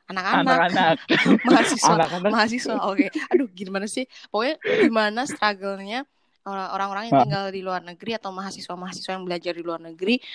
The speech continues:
Speaker 1: dengan yang namanya kamar mandi gitu ya.
Speaker 2: Kamar mandi, iya.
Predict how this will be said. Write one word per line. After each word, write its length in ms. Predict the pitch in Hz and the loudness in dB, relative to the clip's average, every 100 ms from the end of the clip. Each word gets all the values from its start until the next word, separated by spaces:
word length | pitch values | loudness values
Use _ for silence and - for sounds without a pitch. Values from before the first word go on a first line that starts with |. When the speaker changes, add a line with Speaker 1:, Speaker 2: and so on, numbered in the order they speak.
| - - | -16 -6
Speaker 1:
dengan 460 | 202 180 180 202 | -4 -2 2 2
yang 160 | 233 202 | 2 -2
namanya 480 | 185 175 175 175 208 | -4 -2 -4 -2 -4
kamar 460 | - 185 180 196 190 | 0 0 2 0 -2
mandi 880 | 180 165 170 175 170 226 208 165 156 | -8 -8 -10 -12 -4 -2 -2 -6 -10
gitu 260 | 156 180 | -4 -2
ya. 320 | 165 156 156 | 0 -2 -4
Speaker 2:
Kamar 360 | - 127 113 117 | 0 0 2 0
mandi, 240 | 120 110 - | 0 -2 2
iya. 380 | 123 131 123 | 6 8 6